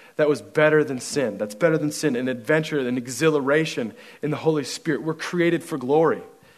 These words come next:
I, I heard the gospel that, that we're also fallen from God's glory. That's,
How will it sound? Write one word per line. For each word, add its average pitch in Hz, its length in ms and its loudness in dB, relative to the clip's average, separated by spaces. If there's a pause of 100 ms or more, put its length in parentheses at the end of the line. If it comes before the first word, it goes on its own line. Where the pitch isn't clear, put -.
(600)
I, - 280 -4 (100)
I 160 100 4
heard 190 340 4
the 175 60 0
gospel 175 460 4
that, - 400 0
that 180 180 6
we're 180 260 4
also 180 280 4
fallen 175 800 6 (180)
from 165 260 -2
God's 143 340 6
glory. 135 360 2
That's, 147 300 2